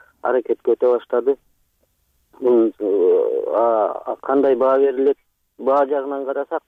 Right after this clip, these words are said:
эгерде, э, ал кырдаалга жараша, негизи эле кыргыз саясатында, э,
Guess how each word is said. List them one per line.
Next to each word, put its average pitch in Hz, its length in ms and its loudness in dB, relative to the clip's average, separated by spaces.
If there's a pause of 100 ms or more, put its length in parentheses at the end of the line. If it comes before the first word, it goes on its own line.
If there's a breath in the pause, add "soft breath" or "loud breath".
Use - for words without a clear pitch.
эгерде, 127 380 -4 (500)
э, 107 580 -8 (380)
ал 127 140 -2
кырдаалга 156 500 -2
жараша, 151 460 -4
негизи 127 280 -2
эле 143 220 2 (280)
кыргыз 139 300 -2
саясатында, 131 800 -2
э, 98 840 -10